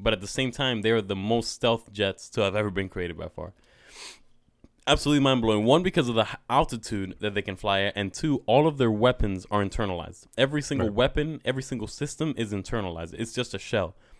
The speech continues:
Speaker 2: Right.
Speaker 1: right? And at the time of, you know, letting go of a Hellfire missile, it'll open up, let it go, and close back up.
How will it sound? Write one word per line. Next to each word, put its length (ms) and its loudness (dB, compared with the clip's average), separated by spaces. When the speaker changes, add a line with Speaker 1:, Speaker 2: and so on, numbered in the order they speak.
Speaker 2:
Right. 180 -6
Speaker 1:
right? 160 4
And 100 0
at 100 -4
the 60 -20
time 300 2
of, 220 -2
you 100 0
know, 220 0
letting 280 2
go 180 6
of 100 2
a 60 2
Hellfire 400 2
missile, 360 0
it'll 180 4
open 220 2
up, 160 2
let 120 2
it 80 -4
go, 120 6
and 120 -2
close 260 0
back 240 -4
up. 160 -2